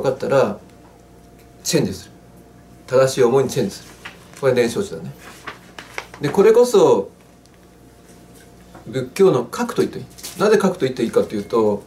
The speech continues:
<clears throat> まあ、いつも言うようにね、我々がもし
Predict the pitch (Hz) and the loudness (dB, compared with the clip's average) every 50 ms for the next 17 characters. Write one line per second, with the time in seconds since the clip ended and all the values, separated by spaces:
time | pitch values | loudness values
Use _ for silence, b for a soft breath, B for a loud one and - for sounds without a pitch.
0 | B B B B B B B B B B B B B B B B B - - - | B B B B B B B B B B B B B B B B B -20 -20 -20
1 | - - - - - 196 147 - - - - - - - - - - - - - | -20 -8 -2 2 2 2 2 0 -4 -12 -18 -20 -20 -20 -20 -20 -20 -20 -20 -20
2 | - - - - - - - - - - - - - - 127 120 120 120 - - | -20 -20 -20 -20 -20 -20 -20 -20 -20 -20 -20 -20 -10 -4 -2 -2 -2 -2 -2 -2
3 | 107 104 101 101 98 101 101 127 143 180 - - - - - - - - - - | 0 0 0 0 0 -2 -6 -8 -10 -12 -14 -18 -20 -20 -20 -20 -20 -20 -20 -20
4 | - - - - - - - - - 131 139 156 180 190 190 196 190 170 208 240 | -20 -20 -20 -20 -20 -20 -20 -4 0 2 4 6 6 6 6 4 4 4 4 4
5 | 240 226 165 131 120 - | 2 2 2 2 2 0